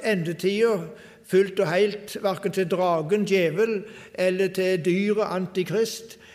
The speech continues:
eh, men det er han som bryter Gud, ved lammet som bryter segler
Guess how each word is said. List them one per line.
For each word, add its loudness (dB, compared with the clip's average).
eh, 0
men -2
det 2
er -6
han 0
som -2
bryter 0
Gud, 0
ved 2
lammet 0
som -2
bryter 0
segler -2